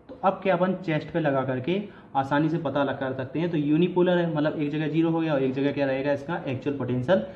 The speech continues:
रहेगा। तो इस तरह से अपन क्या करते हैं, chest लीड्स का यूज़ कर लेते हैं। अब इसमें क्या होता है, जो टू डी में रहता है, तो टू डी वाला तो potential difference गया, तो सिर्फ anterior posterior अपन को पता चल जाता है। Active electrode is placed on the six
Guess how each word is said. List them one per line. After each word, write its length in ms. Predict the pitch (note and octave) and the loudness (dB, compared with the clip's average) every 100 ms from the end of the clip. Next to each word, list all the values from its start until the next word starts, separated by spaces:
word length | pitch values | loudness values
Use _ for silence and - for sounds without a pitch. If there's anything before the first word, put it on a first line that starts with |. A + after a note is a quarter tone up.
| - - | -14 0
रहेगा। 340 | B2+ A2 G#2 A2 - - - - | 4 4 2 -4 -12 -20 -10 -2
तो 80 | |
इस 160 | E3 D#3+ | -2 2
तरह 140 | F3 | 4
से 80 | E3+ | 4
अपन 200 | E3+ E3+ | 4 2
क्या 100 | E3 | 2
करते 240 | D#3+ D3 E3 | 0 2 2
हैं, 140 | F#3 | 2
chest 260 | D#3+ C#3 D3 | 0 -2 -2
लीड्स 200 | C#3+ - | -4 2
का 120 | G3 | 2
यूज़ 280 | E3+ D#3 - | 4 2 4
कर 100 | B2+ | 4
लेते 280 | A2+ A2+ | 4 4
हैं। 380 | A#2 A2+ - - - - - - - - - - | 2 2 -2 -10 -18 -20 -20 -20 -20 -20 -14 0
अब 140 | D3+ | 2
इसमें 200 | D#3+ F3+ | 4 2
क्या 100 | F3 | 4
होता 200 | F3+ F3+ | 4 4
है, 60 | G3 | 2
जो 80 | G3 | 0
टू 260 | - E3 | 2 2
डी 120 | F3 | 4
में 100 | F#3+ | 2
रहता 240 | E3 C#3+ C#3+ | 2 2 0
है, 60 | |
तो 100 | E3+ | 0
टू 180 | F3 E3 | 2 2
डी 120 | D#3+ | 4
वाला 200 | F3 E3+ | 4 4
तो 80 | F3 | 2
potential 320 | E3+ E3+ E3 | -2 -2 0
difference 320 | E3+ E3 F3 F3 | 0 0 0 2
गया, 200 | F#3 F3+ | 2 0
तो 120 | E3+ | -2
सिर्फ 180 | E3+ - | -8 -2
anterior 380 | D3+ D3 D3+ | 0 0 0
posterior 340 | C#3+ C3 C#3 C3+ | 0 0 0 2
अपन 140 | C3 | 0
को 100 | B2+ | 0
पता 220 | F#3 C3 | 0 0
चल 180 | A#2+ G#2+ | 2 2
जाता 240 | G#2 G2 G#2+ | 2 2 0
है। 460 | A2 - - - - E3+ | 0 -6 -16 -20 -4 -2
Active 300 | E3+ G#3+ G#3 | 2 2 4
electrode 420 | F#3+ F3+ F#3 F#3 | 4 2 0 0
is 100 | F3+ | -2
placed 460 | - F3+ F#3+ - D#3+ | 0 2 2 0 -2
on 120 | D#3+ | 0
the 80 | D#3+ | 0
six 280 | - E3 | -2 -4